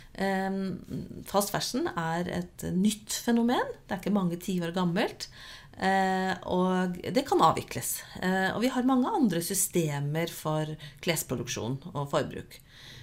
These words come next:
Så, så i stedet for å tenke at vi skal gjøre fast fashion-produktene bitte litt grann bedre, så kan vi tenke, hvordan er det vi skal produsere og konsumere, eh, klær,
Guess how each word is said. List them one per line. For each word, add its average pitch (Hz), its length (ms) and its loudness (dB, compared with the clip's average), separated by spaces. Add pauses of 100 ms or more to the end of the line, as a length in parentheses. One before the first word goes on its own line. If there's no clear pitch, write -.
(120)
Så, - 280 0 (1500)
så - 200 0
i 208 60 4
stedet 147 360 0
for 170 100 -2
å 175 60 -8
tenke 156 300 -2
at 139 100 -10
vi 147 100 -4
skal 160 160 -2
gjøre 160 240 -2
fast 156 440 -2
fashion-produktene 147 840 -4 (380)
bitte - 280 -2
litt 180 220 0
grann 151 240 -2 (100)
bedre, 165 380 0 (400)
så 214 160 -6
kan 254 160 4
vi 214 80 2
tenke, 196 480 -2 (640)
hvordan 180 560 4
er 147 320 0
det 160 140 0
vi 175 60 -6
skal 139 440 -4
produsere 147 680 -4 (340)
og 190 300 2
konsumere, 147 640 -2 (560)
eh, 151 260 -2
klær, 143 340 -2